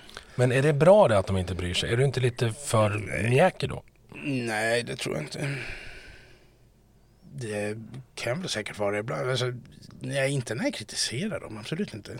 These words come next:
Speaker 2: Kan jag uppfatta som mjäkig när jag skriver snällt om dem? Ja, det är klart jag kan. Eh, men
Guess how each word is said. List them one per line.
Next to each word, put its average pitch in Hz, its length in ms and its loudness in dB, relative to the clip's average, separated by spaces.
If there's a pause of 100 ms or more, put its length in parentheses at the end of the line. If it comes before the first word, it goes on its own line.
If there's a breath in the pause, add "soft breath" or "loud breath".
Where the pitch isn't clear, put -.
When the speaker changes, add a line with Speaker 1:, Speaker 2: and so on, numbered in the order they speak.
Speaker 2:
Kan 151 200 -14
jag 135 120 -4
uppfatta 123 320 -2
som 123 180 0
mjäkig 139 360 0
när 165 80 -2
jag 107 80 -4
skriver 113 200 -6
snällt 185 360 -2
om 123 160 -12
dem? 123 200 -10
Ja, - 60 -10
det 151 140 -4
är 185 100 -4 (460)
klart - 300 -6
jag 87 100 -10
kan. - 140 -8 (1400 soft breath)
Eh, 101 320 -6 (320)
men 110 600 -2